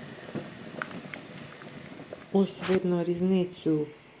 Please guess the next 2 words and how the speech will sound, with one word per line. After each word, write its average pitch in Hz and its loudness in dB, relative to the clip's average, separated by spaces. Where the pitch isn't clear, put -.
непростерилізованої 208 6
банки 226 4